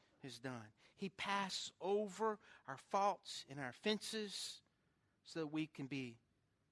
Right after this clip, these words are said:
forgiven. Doesn't mean it's gonna be easy. Hello?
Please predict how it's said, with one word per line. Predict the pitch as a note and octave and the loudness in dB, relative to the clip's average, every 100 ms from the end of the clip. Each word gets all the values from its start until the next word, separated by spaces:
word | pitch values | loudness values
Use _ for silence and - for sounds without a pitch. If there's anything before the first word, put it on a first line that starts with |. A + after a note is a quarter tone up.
| _ - | _ -14
forgiven. | D#3 D3 D#3 C#3 - _ _ _ _ _ _ _ _ _ _ _ _ _ _ _ _ _ - D#3+ | -8 -6 -6 -8 -14 _ _ _ _ _ _ _ _ _ _ _ _ _ _ _ _ _ -16 4
Doesn't | A#3+ C#4 C4 A#3+ | 8 8 8 6
mean | A#3 A3 G3 - - - - - - _ - _ _ _ _ _ _ | 6 6 4 -2 -14 -20 -20 -20 -20 _ -20 _ _ _ _ _ _
it's | F3 - | 0 6
gonna | G3+ | 6
be | E3+ F3 G3 | 8 6 6
easy. | G3+ C#3+ A2 - _ _ _ _ _ - | 6 2 -2 -10 _ _ _ _ _ 10
Hello? | A#3 A#3+ G#3 | 12 12 12